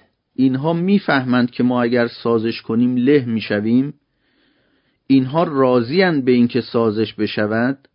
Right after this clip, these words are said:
الان که صدام رو به جهنم دارد می‌رود و انشاءالله خواهد رفت، وقت این است که شما جدیتتان زیادتر بشود، چه قوای مسلحه از هر صنف که هستند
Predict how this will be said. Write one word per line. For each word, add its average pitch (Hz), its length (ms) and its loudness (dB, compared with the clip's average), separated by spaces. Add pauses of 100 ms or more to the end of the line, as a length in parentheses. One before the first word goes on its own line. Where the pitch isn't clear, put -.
(800)
الان 117 440 -2
که 127 160 -4
صدام 120 640 -2
رو 123 160 -2
به 107 120 -2
جهنم 107 680 -2
دارد 113 360 0
می‌رود 104 520 -4
و - 20 -6
انشاءالله 101 760 -4
خواهد 95 460 -8
رفت، 131 480 -4 (480)
وقت 117 360 -4
این 156 220 0
است 147 200 -4
که 120 100 -2
شما 139 540 0 (180)
جدیتتان 120 1000 -2
زیادتر 110 640 -2
بشود، 92 480 -4 (420)
چه - 180 0
قوای 127 500 0
مسلحه 107 640 -4
از 110 260 -4
هر 143 220 -2
صنف 165 380 -8
که 156 140 -2
هستند 143 560 -2